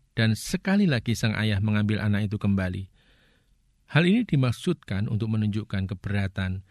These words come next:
dan menegaskan bahwa ia tidak dengan sembarangan membuang anaknya, membuang putranya. Namun pada kali ketiga, sang ayah tidak mengambilnya kembali,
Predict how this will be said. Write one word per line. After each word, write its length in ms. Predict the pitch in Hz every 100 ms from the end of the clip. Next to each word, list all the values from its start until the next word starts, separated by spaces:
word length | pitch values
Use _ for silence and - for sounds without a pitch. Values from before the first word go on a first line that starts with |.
| _ _ _ -
dan 120 | 113
menegaskan 600 | 113 117 - 104 - 127 120
bahwa 580 | 104 104 110 117 113 - _ _ _ _ _
ia 240 | 151 160 160 -
tidak 480 | 190 170 - 160 -
dengan 320 | 135 127 123
sembarangan 800 | 127 117 104 101 101 101 98 95
membuang 480 | 107 98 95 95 95
anaknya, 500 | 101 92 - 101 95 - _ _
membuang 420 | - 107 101 101 95
putranya. 560 | 98 95 87 90 92 - _ _ _ _ _ -
Namun 260 | 135 175 214
pada 240 | 202 151
kali 300 | 135 147 143
ketiga, 720 | 131 - 117 123 117 120 120 - _ _ _ _ _ _ -
sang 260 | - 180 196
ayah 460 | 214 131 107 113 _
tidak 260 | - 131 131
mengambilnya 540 | 131 123 120 117 113
kembali, 640 | 107 107 101 95 98 98